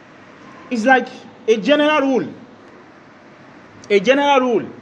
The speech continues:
And then your child, you are being merciful to your child by telling him, <laughs> "My child, don't cross the road while a car is passing." You can't say, because you love your child so much,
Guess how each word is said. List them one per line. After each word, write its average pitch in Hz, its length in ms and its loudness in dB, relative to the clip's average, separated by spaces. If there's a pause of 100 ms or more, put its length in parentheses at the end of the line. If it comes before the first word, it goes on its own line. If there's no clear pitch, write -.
(600)
And 185 120 -4
then 254 120 -2
your 214 180 2
child, 233 520 0 (840)
you 180 140 0
are 208 80 0
being 285 240 0
merciful 269 340 -4
to 202 80 -8
your 208 140 2
child 226 380 0 (340)
by 180 180 0
telling 240 260 2
him, 147 340 -6
<laughs> - 40 -14
"My 156 100 -4
child, 180 380 -2 (440)
don't 233 240 2
cross 214 260 0
the 180 100 0
road 185 220 2
while 202 180 4
a 190 60 -2
car 196 220 -2
is 160 140 -6
passing." 147 360 -8 (720)
You 269 80 -4
can't 330 180 2
say, 339 60 -4
because 294 280 0
you 269 80 -4
love 262 220 2
your 240 100 2
child 262 300 0
so 254 180 0
much, 247 340 -8